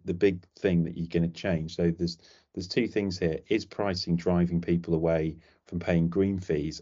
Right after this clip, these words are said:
at top level clubs? Possibly. Will mem-, uh, what about membership fees at those clubs driving away the local membership? That's the,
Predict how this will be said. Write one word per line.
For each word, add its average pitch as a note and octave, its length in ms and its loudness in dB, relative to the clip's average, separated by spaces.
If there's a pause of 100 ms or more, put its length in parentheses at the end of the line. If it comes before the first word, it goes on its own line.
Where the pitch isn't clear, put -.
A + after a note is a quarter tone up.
at E2 220 -10 (400)
top E2+ 200 -2
level E2 220 -2
clubs? - 480 -6 (580)
Possibly. E2+ 540 -6 (880)
Will G2+ 220 8
mem-, G2+ 340 2 (380)
uh, E2+ 140 2
what G2+ 260 4
about F#2 180 6
membership G2+ 580 2
fees E2+ 280 0
at C#2+ 100 -4
those E2 220 2
clubs - 280 -2
driving F2 360 2
away E2+ 200 4
the E2+ 120 4
local F2 340 4
membership? F2+ 480 0
That's - 240 -2
the, - 160 -8